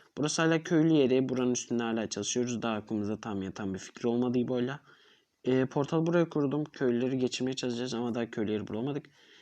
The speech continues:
Ve bu köylümüz tek var. Ama iki tane daha yapacağım. Bakın şu iki tane daha bulduk. Yere gömdük. Bir tane de o maden deliğinde var.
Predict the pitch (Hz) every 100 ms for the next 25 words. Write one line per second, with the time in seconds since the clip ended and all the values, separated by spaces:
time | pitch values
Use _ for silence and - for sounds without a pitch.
0 | _ _ 135 160 170 - - 139 156 175
1 | 170 170 160 139 131 147 - 143 117 82
2 | 80 _ _ _ - _ _ 160 185 190
3 | - - 156 147 147 143 120 110 110 104
4 | 117 - 117 - - - 143 143 135 139
5 | 139 127 180 104 110 113 113 120 151 -
6 | 131 151 139 143 143 127 120 117 127 120
7 | 117 117 117 123 113 131